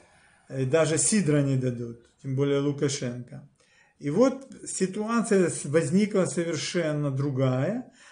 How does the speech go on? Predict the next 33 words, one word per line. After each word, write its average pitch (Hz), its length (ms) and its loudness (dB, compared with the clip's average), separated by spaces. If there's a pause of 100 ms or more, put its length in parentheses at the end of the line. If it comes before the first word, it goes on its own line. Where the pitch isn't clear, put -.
(140)
А 151 160 2
раз 233 280 4
они 190 240 4
не 185 120 6
могут 180 420 4
сделать 143 520 2
военную 156 480 0
операцию, 143 920 -4 (1080)
то 156 80 0
тогда 165 720 6 (540)
с-, - 180 -14 (360)
палка-то 143 800 0 (340)
хотя 143 280 0
бы 143 120 2
два 147 200 4
конца 185 500 0
имеет, 131 460 -2
а 131 60 -10
может 135 360 -4
и 151 40 -2
больше. 208 420 6 (640)
И 165 100 -2
вдруг 240 520 6 (760)
Олег 202 360 6
Игоревич 185 440 4
и 202 40 4
некоторые 202 480 4
другие 170 520 2
стали 214 320 0
говорить: 208 480 2
«Так 135 200 -4
ради 151 300 0
бога, 190 680 -2